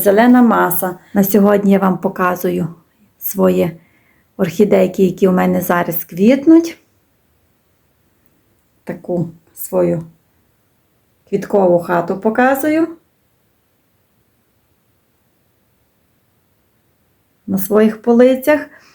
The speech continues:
Всім дякую за перегляд.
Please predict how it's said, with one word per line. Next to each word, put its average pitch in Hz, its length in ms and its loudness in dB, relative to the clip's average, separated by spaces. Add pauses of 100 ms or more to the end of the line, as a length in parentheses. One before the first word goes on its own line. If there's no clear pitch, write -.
(1400)
Всім 214 300 2
дякую 202 440 2
за 185 160 0
перегляд. 240 760 0